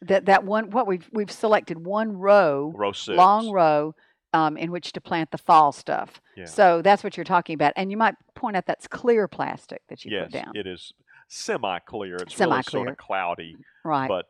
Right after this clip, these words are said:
Speaker 2: but it is, it's not
Speaker 1: It's not
Speaker 2: black
Speaker 1: black
Speaker 2: or
Speaker 1: or
Speaker 2: something
Speaker 1: something,
Speaker 2: like
Speaker 1: yeah.
Speaker 2: that. And we've just spread it out and left it there and have ended up leaving it there for several days to make sure that we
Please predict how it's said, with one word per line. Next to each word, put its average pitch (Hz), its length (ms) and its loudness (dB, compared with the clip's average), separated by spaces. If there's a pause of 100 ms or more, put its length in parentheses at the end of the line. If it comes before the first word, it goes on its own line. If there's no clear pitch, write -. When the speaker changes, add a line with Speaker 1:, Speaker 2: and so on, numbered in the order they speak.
(120)
Speaker 2:
but 104 140 -6
it 104 120 -8
is, 98 440 -8
it's 101 200 -14
not 101 200 -12
Speaker 1:
It's - 100 -12
not 240 160 4
Speaker 2:
black 170 100 -6
Speaker 1:
black 139 340 2
Speaker 2:
or - 100 -14
Speaker 1:
or 156 40 -14
Speaker 2:
something 147 260 -16
Speaker 1:
something, 151 160 -10
Speaker 2:
like 131 80 -6
Speaker 1:
yeah. 85 60 -10
Speaker 2:
that. 76 100 -12 (640)
And 92 380 -12
we've 104 200 -10
just 101 240 -10
spread 127 320 -4
it 110 80 -4
out 117 220 -2
and 95 100 -12
left 127 320 -10
it - 80 -18
there 123 200 -6
and 113 140 -10
have 110 140 -8
ended 175 300 -10
up - 160 -10
leaving 147 340 -14
it 139 140 -18
there 156 180 -12
for - 160 -16
several 135 680 -10
days 104 640 -10
to 98 80 -20
make 98 220 -12
sure 107 320 -12
that 90 220 -16
we 90 220 -16